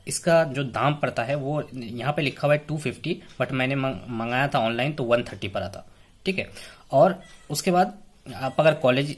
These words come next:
कोलकाता के कॉलेज स्ट्रीट से लेते हैं तो और भी सस्ता में मिल सकता है, ठीक है। तो पब्लिकेशन देख लीजिए, मैती एंड सरकार, और यहाँ पे लिखा हुआ है फिफ्टीन ईयर्स, फिफ्टीन ईयर के क्वेश्चंस दिए हुए हैं। तो क्या सही में फिफ्टीन ईयर्स के क्वेश्चन दिए हुए हैं या कुछ और है, ठीक है, उसको डिस्कस करेंगे।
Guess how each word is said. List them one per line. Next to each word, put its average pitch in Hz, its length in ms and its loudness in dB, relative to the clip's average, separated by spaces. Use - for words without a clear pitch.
कोलकाता 131 340 2
के 147 120 -2
कॉलेज 123 340 -2
स्ट्रीट 139 260 -6
से 147 100 -2
लेते 123 260 -4
हैं 165 260 -4
तो 180 100 -2
और 139 280 4
भी 139 80 0
सस्ता - 280 -2
में 147 120 0
मिल 113 160 -2
सकता - 280 -10
है, - 100 -14
ठीक 190 120 -2
है। - 100 -12
तो 117 140 -4
पब्लिकेशन 147 520 -2
देख 151 160 -4
लीजिए, 160 160 -2
मैती 131 320 -4
एंड 135 120 -2
सरकार, 139 420 -2
और 151 60 0
यहाँ 143 240 0
पे 170 60 0
लिखा 139 260 -6
हुआ 147 80 2
है 175 60 0
फिफ्टीन 120 440 -6
ईयर्स, 95 360 -10
फिफ्टीन 147 300 -2
ईयर 143 140 -4
के 175 120 -8
क्वेश्चंस 117 360 -6
दिए 104 200 -8
हुए 98 120 -10
हैं। 101 100 -18
तो 123 80 -10
क्या 127 140 -2
सही 131 300 0
में 160 100 2
फिफ्टीन 151 340 -2
ईयर्स 151 180 0
के 160 100 0
क्वेश्चन 147 320 -2
दिए 160 160 0
हुए 175 120 0
हैं 180 80 2
या 165 80 4
कुछ 151 200 -4
और 101 180 0
है, 92 160 -8
ठीक 175 120 -2
है, 117 60 -8
उसको - 240 -2
डिस्कस 113 280 -4
करेंगे। 98 280 -8